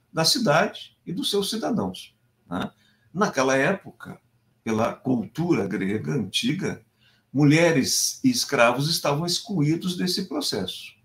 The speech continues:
Mas é ali que nasce a, a ideia de democracia. Democracia, o governo do povo, sendo que, evidentemente, naquela época,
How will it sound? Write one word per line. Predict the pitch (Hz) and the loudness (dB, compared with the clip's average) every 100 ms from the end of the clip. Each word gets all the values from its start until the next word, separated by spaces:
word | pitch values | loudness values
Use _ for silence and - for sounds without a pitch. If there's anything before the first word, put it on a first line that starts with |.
| _ - - _ | _ -20 -20 _
Mas | 147 156 | 2 4
é | 180 | 4
ali | 190 220 | 0 0
que | 233 | 0
nasce | 196 202 - 202 | 2 2 0 0
a, | 190 - _ | -2 -4 _
a | 135 | -2
ideia | 123 110 135 196 151 | -2 0 2 2 0
de | 147 - | -2 -4
democracia. | 107 143 175 170 185 247 254 - 120 110 139 - _ _ _ _ _ - | 0 0 2 0 -4 -6 -8 -6 -4 -4 -6 -10 _ _ _ _ _ -14
Democracia, | 104 160 175 185 202 269 - 127 110 - _ _ | 0 0 2 0 -2 -6 -4 -4 -4 -6 _ _
o | 123 | -4
governo | 131 120 127 135 139 185 277 - _ _ _ | -2 2 6 8 8 4 -2 -6 _ _ _
do | 175 185 | -6 4
povo, | 170 151 98 101 90 _ _ _ _ _ _ _ _ | 6 6 4 -6 -10 _ _ _ _ _ _ _ _
sendo | - 101 107 127 | -8 -4 -2 -4
que, | 117 113 | -4 -2
evidentemente, | 98 101 95 98 95 110 131 | -2 -2 -4 -4 -2 -4 -2
naquela | 123 120 113 | -6 -4 -2
época, | 101 - - | -2 -2 -10